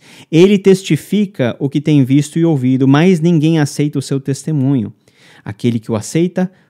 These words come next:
confirma que Deus é verdadeiro, pois aquele que Deus enviou fala as palavras de Deus,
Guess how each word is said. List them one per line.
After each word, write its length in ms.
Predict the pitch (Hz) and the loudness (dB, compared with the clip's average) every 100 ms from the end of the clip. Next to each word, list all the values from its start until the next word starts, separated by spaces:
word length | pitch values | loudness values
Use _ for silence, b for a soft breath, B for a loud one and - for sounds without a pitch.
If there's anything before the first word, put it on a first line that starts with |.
| b | b
confirma 760 | - 175 156 - 185 185 185 180 | -4 -2 -4 -2 0 2 2 0
que 140 | - 147 | -4 -6
Deus 380 | 123 139 143 | 0 0 0
é 80 | 131 | -2
verdadeiro, 680 | 127 135 139 123 117 107 98 _ b b - | -2 -4 -4 -4 -4 -6 -10 _ b b -6
pois 180 | 107 | -4
aquele 360 | 101 - 135 147 | -6 -4 -2 -2
que 120 | 143 | -4
Deus 360 | 120 127 131 120 | -2 0 0 0
enviou 420 | 127 110 120 120 | 0 0 -2 -2
fala 320 | - 123 120 | -6 -6 -4
as 140 | 117 - | -6 -6
palavras 460 | 110 107 107 110 | -6 -4 -4 -4
de 100 | 123 | -2
Deus, 380 | 156 160 165 | 0 0 -2